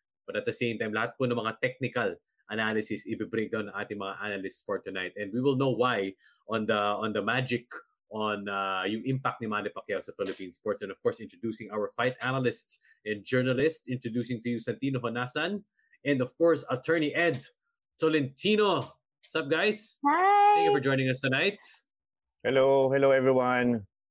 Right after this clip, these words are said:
Speaker 2: Hi, Attorney Ed. Thank you for joining us again. And Santino,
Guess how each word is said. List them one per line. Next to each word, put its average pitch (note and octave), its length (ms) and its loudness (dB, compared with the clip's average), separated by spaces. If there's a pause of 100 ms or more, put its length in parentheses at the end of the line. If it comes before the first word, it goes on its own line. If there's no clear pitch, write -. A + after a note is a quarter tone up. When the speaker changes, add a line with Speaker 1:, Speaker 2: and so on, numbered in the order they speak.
(160)
Speaker 2:
Hi, D4 160 6
Attorney D4 480 2
Ed. C4 240 2
Thank D4+ 320 2
you D4+ 80 2
for D4 160 2
joining A#3+ 400 4
us A#3+ 160 0
again. A#3 400 4
And B3 160 4
Santino, B3+ 340 2